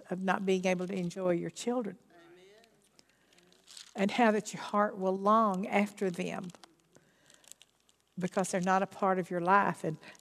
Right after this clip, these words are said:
Speaker 1: and I was sharing, he says, "Thy sons and thy daughters shall be given unto another people, and thine eyes shall look and fail with longing for them all the day long, and there shall be no might."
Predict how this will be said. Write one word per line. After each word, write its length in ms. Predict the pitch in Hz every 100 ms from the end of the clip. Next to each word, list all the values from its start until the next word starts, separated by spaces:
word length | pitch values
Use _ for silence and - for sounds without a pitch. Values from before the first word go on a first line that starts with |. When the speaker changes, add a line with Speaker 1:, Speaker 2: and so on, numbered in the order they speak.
| -
Speaker 1:
and 180 | 208 196
I 100 | 185
was 160 | 175 170
sharing, 340 | 220 190 180
he 120 | 170
says, 320 | 196 202 185 - - - _ _
"Thy 180 | 196 180
sons 360 | - 220 220
and 120 | 214 185
thy 100 | 180
daughters 420 | 180 202 208 185
shall 180 | 196 180
be 120 | 185
given 260 | 196 202 -
unto 220 | 185 180
another 400 | 170 180 185 185
people, 460 | - - 247 220 185
and 140 | 175
thine 160 | 175 175
eyes 420 | 196 214 233 214
shall 220 | - 185
look 320 | 202 220 214 -
and 140 | 170
fail 340 | - 240 233 196
with 180 | 185 190
longing 680 | 180 196 233 262 226 196
for 260 | - 190 175
them 340 | 180 175 170 - - - - -
all 240 | 180 208
the 140 | 220 226
day 180 | 233 220
long, 320 | 220 214 214
and 140 | 196
there 120 | 196
shall 160 | 196 196
be 180 | 190 196
no 220 | 196 202
might." 540 | 202 202 196 160 -